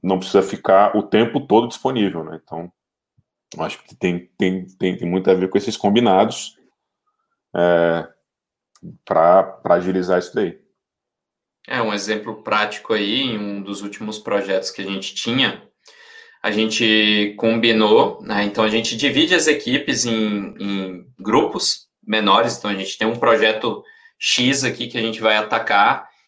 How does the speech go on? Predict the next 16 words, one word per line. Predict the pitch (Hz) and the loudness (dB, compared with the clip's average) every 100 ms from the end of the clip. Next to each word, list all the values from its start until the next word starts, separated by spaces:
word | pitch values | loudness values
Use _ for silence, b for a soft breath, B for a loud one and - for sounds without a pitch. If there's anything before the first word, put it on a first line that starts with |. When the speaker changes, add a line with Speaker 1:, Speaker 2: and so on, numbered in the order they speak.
| - | -6
Speaker 2:
e | 110 117 | -2 2
nele | 113 113 131 123 | 4 4 2 -2
vão | 123 127 | -2 -4
estar | - 117 - - | 0 0 2 2
quatro | 113 - - | 0 0 -6
pessoas | 139 - 127 120 | -6 -4 -6 -4
trabalhando | 120 113 117 120 127 | -2 0 -2 -4 -6
juntas. | 127 104 - - - b b b | -4 -6 -8 -14 -16 b b b
Essa | 117 170 - | 0 2 2
equipe | 185 - 156 - 175 | 0 0 -4 -4 -2
vai | 165 156 | -2 0
combinar | 165 160 147 143 | -2 -2 0 0
um | 151 151 | 0 2
horário | 151 139 135 135 | 2 2 0 -2
de | |
interseção, | 139 135 143 160 160 160 107 - | -8 -4 -2 -2 -2 -2 -4 -8